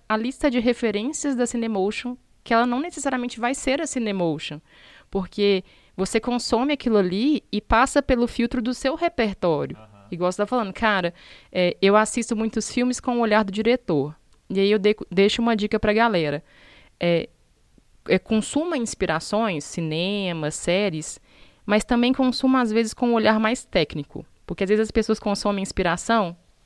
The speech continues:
Speaker 1: assiste o filme inteiro achando que vai bater um insight. Pode acontecer, muitas vezes até acontece. Mas também, às vezes, já assistiu, assiste de novo e vai pausando. Por que que esse recurso me surpreendeu?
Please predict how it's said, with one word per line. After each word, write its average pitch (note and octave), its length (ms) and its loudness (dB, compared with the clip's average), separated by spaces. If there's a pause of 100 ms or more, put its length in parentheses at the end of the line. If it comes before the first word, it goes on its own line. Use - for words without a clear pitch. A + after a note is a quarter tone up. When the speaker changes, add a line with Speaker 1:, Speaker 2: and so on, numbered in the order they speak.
(160)
Speaker 1:
assiste A#3+ 400 0
o A#3 40 -2
filme A#3 220 -2
inteiro A3+ 300 0
achando A#3 320 -2
que - 80 -12
vai A3+ 140 0
bater A3 320 0
um B3 100 -2
insight. - 680 -6 (360)
Pode D3+ 240 2
acontecer, F#3 640 -2
muitas D#3 300 -6
vezes D#3 200 -2
até D#3+ 200 -8
acontece. G#3 560 -4 (600)
Mas A3 180 -2
também, B3+ 360 -2
às G#3 160 -4
vezes, G#3 600 0 (120)
já B3 100 2
assistiu, B3+ 400 -2
assiste D4 320 -4
de C#4+ 80 -4
novo E3+ 340 -2
e F3 40 -2
vai G3+ 160 2
pausando. F3 720 0
Por A#3 140 -6
que - 80 -6
que - 180 -2
esse A#3 320 2
recurso G3 480 -2
me F#3 140 -4
surpreendeu? E3+ 800 -6